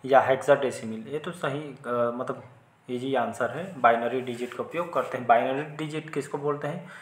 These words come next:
ज़ीरो से एक से, अ, एक को जो है इस संख्या को binary digit बोलते हैं, जिसको ए, अ, ज़ीरो और एक से निरूपित करते हैं, ठीक है। तो computer में data संग्रहित करने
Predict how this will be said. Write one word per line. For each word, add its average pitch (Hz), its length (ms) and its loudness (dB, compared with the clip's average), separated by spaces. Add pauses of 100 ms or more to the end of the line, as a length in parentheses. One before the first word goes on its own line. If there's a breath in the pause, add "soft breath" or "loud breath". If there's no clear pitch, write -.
(320 loud breath)
ज़ीरो 156 320 -2
से 170 200 -2
एक 156 100 -4
से, - 140 -4
अ, 147 40 0 (400)
एक 135 200 -6
को 139 80 0
जो 131 100 -2
है 127 260 -2
इस 120 120 -10
संख्या 127 280 -4
को 139 140 -4
binary 117 440 2
digit 131 360 -6
बोलते 123 260 -6
हैं, 117 100 -8
जिसको 165 420 -4 (100)
ए, 156 160 0
अ, 127 140 2
ज़ीरो 135 360 -2
और 120 320 -2
एक 135 160 -2
से 131 100 -10
निरूपित 120 480 -8
करते 120 240 2
हैं, 120 120 -10
ठीक 165 120 -4
है। 139 80 -6 (360 loud breath)
तो 139 80 -4
computer 143 520 4
में 156 160 -4
data 170 260 4
संग्रहित 139 580 -2
करने 131 480 2